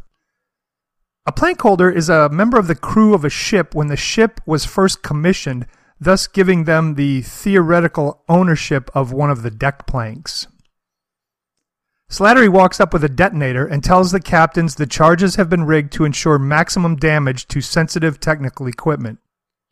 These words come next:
And this is, of course, why the Navy would scuttle a ship in wartime, to prevent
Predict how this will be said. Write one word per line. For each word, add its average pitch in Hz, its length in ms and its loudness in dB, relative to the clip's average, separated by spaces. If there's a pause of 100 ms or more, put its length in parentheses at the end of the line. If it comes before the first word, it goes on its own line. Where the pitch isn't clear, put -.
(480)
And 185 120 2
this - 160 2
is, 269 80 -2
of 220 80 -2
course, 196 260 2
why 165 320 2 (320)
the 170 100 -2
Navy 170 300 2
would 143 220 -2
scuttle 156 440 -2
a 131 60 -2
ship - 340 -4
in 135 180 -6
wartime, 135 580 -2 (260)
to 170 140 -6
prevent 175 420 -2